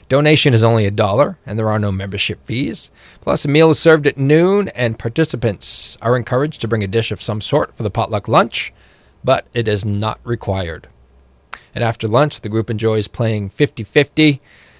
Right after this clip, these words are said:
with silly gifts. They play cards and cribbage and skip-bo and build puzzles and enjoy each other's company. Everyone is free to come and go as they please, and for more info, call Reverend Caffey at seven five four, seven nine seven zero.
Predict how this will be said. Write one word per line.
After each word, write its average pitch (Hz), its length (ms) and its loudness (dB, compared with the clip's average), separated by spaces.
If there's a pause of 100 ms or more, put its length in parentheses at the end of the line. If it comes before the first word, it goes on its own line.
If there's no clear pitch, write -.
with 113 160 -2
silly 127 320 0
gifts. 156 480 2
They 123 140 0
play 113 180 -2
cards 127 400 4
and 110 160 -6
cribbage 131 460 2
and 101 120 -2
skip-bo 135 540 2
and 110 140 0
build 123 240 4
puzzles 127 600 2
and 104 200 -4
enjoy 117 380 4
each 120 280 -4
other's 117 300 -4
company. 92 480 -6 (680)
Everyone 127 400 2
is 92 80 -10
free - 180 -6
to 101 60 -6
come 104 180 -2
and 101 80 -2
go 104 140 -2
as 104 100 -2
they 104 160 -6
please, 175 540 0
and 131 280 -2
for 117 120 -6
more 117 220 0
info, 139 580 2 (160)
call 107 260 -2
Reverend 113 420 -4
Caffey 95 500 -8 (300)
at 80 220 -8
seven 117 340 0
five 113 320 -2
four, 117 380 0
seven 123 400 0
nine 117 300 -2
seven 113 340 -2
zero. 117 460 -2